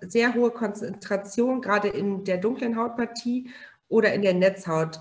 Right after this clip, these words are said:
Mangan ist als Kofaktor für strukturelle Funktionen, für Stoffwechselvorgänge. Und wir brauchen natürlich einen erhöhten Stoffwechselvorgang, um wieder geschädigtes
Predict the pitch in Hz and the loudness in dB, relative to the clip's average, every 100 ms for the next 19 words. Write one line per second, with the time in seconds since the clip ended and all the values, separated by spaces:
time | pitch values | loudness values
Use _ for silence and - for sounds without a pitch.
0 | - 180 190 180 208 262 269 190 - 196 | -10 -2 -2 2 2 0 -2 -8 -4 -4
1 | 190 - 269 269 247 254 262 254 254 233 | -6 -4 -4 -2 -4 -2 -2 -2 0 4
2 | 233 233 208 - 208 196 233 254 247 202 | 4 4 -6 -2 0 4 4 2 0 -4
3 | 208 214 262 285 - - - 220 220 240 | 0 2 2 -2 -12 -20 0 2 4 0
4 | 247 202 - 180 190 180 175 175 175 180 | 2 -2 -2 -4 -2 0 0 0 -2 2
5 | 190 233 233 220 220 233 - 202 180 190 | 2 2 2 0 -2 -4 -2 -2 -2 0
6 | 240 214 - 233 233 220 - 180 175 - | 0 -2 -2 -2 -2 -4 -4 -8 -8 -2
7 | 202 240 247 269 302 - - - - _ | 2 2 2 0 -2 -6 -16 -18 -20 _
8 | 247 254 262 - 240 233 202 - 240 240 | 4 4 2 0 0 0 0 0 0 0
9 | - 233 226 | 0 -2 -2